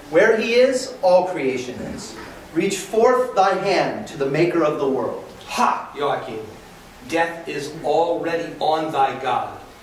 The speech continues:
Speaker 2: His hands pluck at his itch of leprosy. His eyes are horrid with the fear of time to come. O Christ, O Christ, thou art broken, O white Christ.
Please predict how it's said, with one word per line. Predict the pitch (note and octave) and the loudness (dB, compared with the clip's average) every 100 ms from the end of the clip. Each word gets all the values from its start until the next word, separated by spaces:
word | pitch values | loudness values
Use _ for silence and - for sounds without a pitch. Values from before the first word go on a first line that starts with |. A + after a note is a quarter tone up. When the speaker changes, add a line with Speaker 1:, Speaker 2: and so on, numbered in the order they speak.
| - | -16
Speaker 2:
His | C#3+ C#3 | -10 -8
hands | - E3 E3+ E3+ D#3+ - - - | -8 -6 -4 -2 -4 -10 -14 -14
pluck | - F#3 G#3 - - - | -2 2 2 0 -6 -8
at | - | -6
his | C#3 - - | -6 -6 -4
itch | - - - | -4 -4 -6
of | - C#3+ B2 | -6 -6 -4
leprosy. | C#3+ - - - - - - - - | -4 -4 -6 -10 -10 -14 -14 -20 -12
His | D#3+ C#3+ - | -8 -8 -6
eyes | - D3+ D#3 D3+ | -2 2 0 -2
are | C3+ C3 | -4 -4
horrid | - - F3+ F3 E3 C3+ | -6 -6 0 2 2 0
with | - - | -4 -6
the | |
fear | - - D#3+ E3 D3+ | -10 -12 -6 -2 0
of | C#3+ - - | -2 -4 -4
time | D3 C#3+ D3 | -2 -2 -2
to | C#3+ | -6
come. | - - D3+ - - - - | -4 -4 -4 -8 -12 -14 -4
O | E3 D#3+ | -2 -2
Christ, | - E3+ C#3+ C#3 - - - - | -2 -2 -2 -4 -8 -16 -14 -4
O | E3+ | -4
Christ, | E3+ F#3 G3 - | -2 -2 -2 -2
thou | F#3+ F3+ | -2 0
art | E3+ E3 - - C#3+ | 0 -2 -4 -8 2
broken, | G#3 G#3+ - C3 - | 6 6 4 -2 -2
O | D3 | -2
white | C3+ C#3 - - | 0 -2 -4 -6
Christ. | D#3 C#3+ - - - | -4 -4 -4 -10 -14